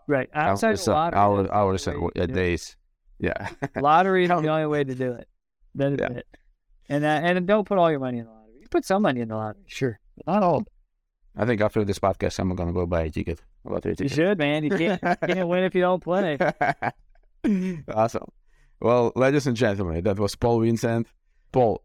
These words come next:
Speaker 2: thank you so much. It was a pleasure having you on the show. I know you and I will be connecting very soon to talk shop.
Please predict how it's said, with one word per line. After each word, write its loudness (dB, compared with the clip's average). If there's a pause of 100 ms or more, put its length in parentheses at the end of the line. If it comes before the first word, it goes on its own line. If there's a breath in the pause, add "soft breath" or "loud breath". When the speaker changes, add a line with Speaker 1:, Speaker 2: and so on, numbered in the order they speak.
Speaker 2:
thank 2
you 0
so 2
much. 0
It -4
was -2
a -4
pleasure 2
having 2
you 2
on 2
the 0
show. 2 (100)
I -2
know 2
you 2
and 0
I 2
will 0
be 0
connecting -2
very 0
soon -2
to -4
talk -2
shop. 0